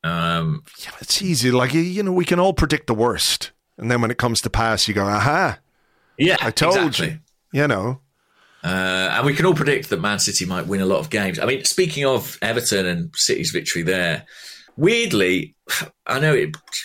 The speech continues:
Speaker 1: shouldn't, but, like, weirdly, I take some crumb of comfort from their relentless run of victories. Uh, you know, I think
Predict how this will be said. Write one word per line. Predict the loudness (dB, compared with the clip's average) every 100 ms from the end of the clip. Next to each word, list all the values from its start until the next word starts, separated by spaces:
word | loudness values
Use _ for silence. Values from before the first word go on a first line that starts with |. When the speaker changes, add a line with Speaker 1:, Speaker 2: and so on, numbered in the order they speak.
| -4
Speaker 1:
shouldn't, | 0 0 -2 -4
but, | -2 0
like, | -2 -2
weirdly, | 0 4 4 2 2
I | 2
take | 0 0
some | 0 0 -2
crumb | -6 -2 0 0 -2
of | -4
comfort | -2 -4 -4 -2 -4 -4
from | -6 0 0 0 -4 -6 _ _ _ _ _ _ _ -6
their | 0 2 2
relentless | 2 2 2 2 -2 -4 -2 0 0 -2 -6 -2
run | 0 2 0
of | 0
victories. | -4 -2 -4 -4 -4 -6 -6
Uh, | -2 0 0 -2 -6 _ _ _ _ _ _ _ _ _ -2
you |
know, | 0 2
I | 0
think | 0 -2 -6